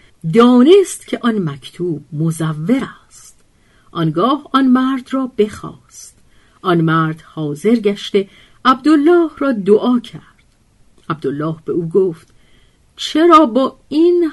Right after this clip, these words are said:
همه رنج و تعب مکتوب مزور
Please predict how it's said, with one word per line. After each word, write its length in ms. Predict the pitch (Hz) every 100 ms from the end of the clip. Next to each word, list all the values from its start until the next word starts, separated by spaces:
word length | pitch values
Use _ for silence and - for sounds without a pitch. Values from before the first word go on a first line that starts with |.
| -
همه 340 | 311 320 330
رنج 320 | 302 330 311
و 60 | 311
تعب 520 | - - 254 302 311 - _ _ _ -
مکتوب 840 | 240 262 - - - 294 285 208
مزور 840 | 240 220 240 226 240 226 208 320